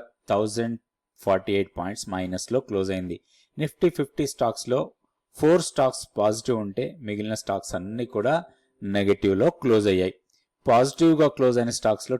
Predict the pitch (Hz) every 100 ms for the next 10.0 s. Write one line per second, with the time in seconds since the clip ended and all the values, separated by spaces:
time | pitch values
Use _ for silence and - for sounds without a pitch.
0 | - 123 123 - 131 139 - 110 101 -
1 | 113 110 117 131 98 110 107 120 110 107
2 | 104 101 98 107 143 _ _ _ - 131
3 | 110 110 - 92 92 90 90 - _ _
4 | 117 113 110 110 143 143 - 117 - 107
5 | 104 107 110 120 - 104 98 - 110 107
6 | 95 95 113 _ _ _ - 98 117 147
7 | 165 151 151 - 123 120 117 107 104 117
8 | 104 98 98 113 104 107 107 101 95 95
9 | 120 107 107 107 101 107 90 92 87